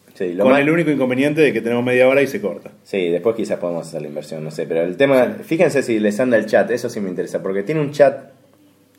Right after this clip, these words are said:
Speaker 1: al menos nosotros lo vemos a la derecha de la pantalla, que nosotros recién hicimos hola.
Speaker 2: Sí.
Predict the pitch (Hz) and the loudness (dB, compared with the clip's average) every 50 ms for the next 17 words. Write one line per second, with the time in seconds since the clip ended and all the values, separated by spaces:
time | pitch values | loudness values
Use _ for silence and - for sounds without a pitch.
0 | _ - 98 110 123 127 120 117 127 127 117 107 110 117 120 107 - 101 98 95 | _ -8 -4 0 0 0 0 2 2 2 2 2 2 2 0 -2 -2 0 0 0
1 | 92 92 101 113 110 - 110 98 92 87 92 87 92 98 113 110 - 117 117 117 | 0 0 0 -2 -2 -2 -2 -2 0 -2 -4 -6 -2 0 0 0 0 -4 -8 -10
2 | - - - - _ _ _ _ _ _ _ - - 92 90 87 85 - 113 104 | -12 -18 -20 -20 _ _ _ _ _ _ _ -6 -4 -4 -2 -4 -4 -4 -6 -6
3 | 95 90 - - 107 104 107 104 104 - - - 127 110 104 101 104 - - 117 | -6 -8 -8 -8 -8 -8 -8 -10 -12 -4 2 2 4 4 2 0 -2 -4 -6 -6
4 | 104 | -8